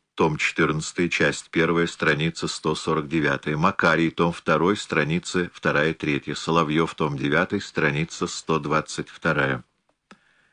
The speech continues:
Вскоре Земский собор указал царю, что необходимо немедленно избрать патриарха, и нет более достойного человека занимать патриарший трон, кроме Филарета.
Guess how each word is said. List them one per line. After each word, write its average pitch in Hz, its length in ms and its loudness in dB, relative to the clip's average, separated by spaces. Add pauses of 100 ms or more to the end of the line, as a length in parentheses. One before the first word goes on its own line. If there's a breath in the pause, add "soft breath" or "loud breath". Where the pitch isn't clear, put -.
(1900 soft breath)
Вскоре 170 380 4
Земский 143 440 2
собор 127 480 4
указал 117 480 4
царю, 120 400 4
что 120 220 2
необходимо 101 680 2
немедленно 117 680 2
избрать 92 400 2
патриарха, 95 800 2 (720)
и 85 140 0
нет 110 200 2
более 113 340 4
достойного 95 640 2
человека 78 580 0
занимать 104 480 0
патриарший 104 640 2
трон, 101 280 0
кроме 80 380 0
Филарета. 78 640 -2